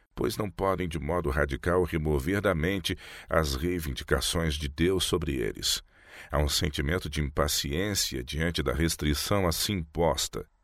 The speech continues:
Eles tentam contornar a voz de advertência,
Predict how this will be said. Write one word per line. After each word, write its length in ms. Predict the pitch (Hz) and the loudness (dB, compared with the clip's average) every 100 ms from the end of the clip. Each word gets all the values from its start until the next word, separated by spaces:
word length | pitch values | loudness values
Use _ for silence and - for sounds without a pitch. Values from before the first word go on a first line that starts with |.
| _ _ | _ _
Eles 280 | - 127 - | -2 0 0
tentam 380 | - 147 - 64 | -2 -4 -2 -4
contornar 640 | - 73 76 62 69 85 | -2 -2 0 -2 0 0
a 80 | 62 | 0
voz 420 | 62 62 87 90 80 | -2 0 0 0 -2
de 140 | 67 | -2
advertência, 880 | 65 67 64 - 67 55 - - | -4 -6 -8 -8 -8 -4 -4 -4